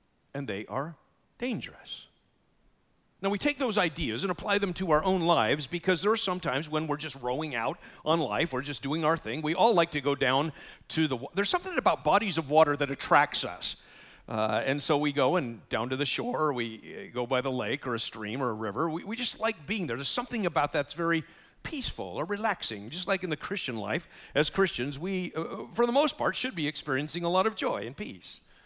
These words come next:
in our lives. But then storms come into our lives. These storms are sudden, unexpected. They are threatening, and they're dangerous. They're dangerous in the sense that they,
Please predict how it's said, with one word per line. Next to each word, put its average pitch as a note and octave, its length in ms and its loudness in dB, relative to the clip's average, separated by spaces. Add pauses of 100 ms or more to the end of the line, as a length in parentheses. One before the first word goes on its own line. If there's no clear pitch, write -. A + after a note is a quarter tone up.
(140)
in B2+ 100 -2
our D3 120 2
lives. - 460 -6 (840)
But F3+ 100 -2
then B3 140 4
storms A#3+ 460 2
come F#3 180 0
into F#3 300 0
our F3+ 100 6
lives. D3+ 360 2
These B3 280 -2 (140)
storms C#3 720 0 (320)
are D3 80 2
sudden, D#3 680 2 (420)
unexpected. - 640 -6 (680)
They F3 200 0
are C#3 300 6 (100)
threatening, G3 760 -4 (380)
and D#3+ 180 -2
they're G3 100 4
dangerous. F3 640 -2
They're F3 140 -4
dangerous A#3 500 0
in G3 120 0
the D#3+ 80 0
sense E3+ 320 0
that D#3+ 160 -6
they, D#3 340 2